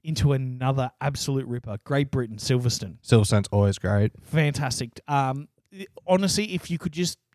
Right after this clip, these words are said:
Speaker 1: airlift it away from England,
Speaker 2: Even better.
Speaker 1: it'd be a ten out of ten.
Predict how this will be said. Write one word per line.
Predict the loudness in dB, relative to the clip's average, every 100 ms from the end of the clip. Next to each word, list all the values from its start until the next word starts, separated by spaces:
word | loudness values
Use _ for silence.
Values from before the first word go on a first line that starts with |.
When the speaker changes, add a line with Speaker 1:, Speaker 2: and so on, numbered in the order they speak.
| _ -4
Speaker 1:
airlift | 0 0 0 -2
it | -6
away | -4 -2 -2 -2
from | -4 -6
England, | -6 -6 -10 -14 _ _ _ _ _ _ _ _ _
Speaker 2:
Even | -4 2 6
better. | 8 8
Speaker 1:
it'd | 6
be | 2
a |
ten | 0 -2
out | -2
of | -4
ten. | -6 -8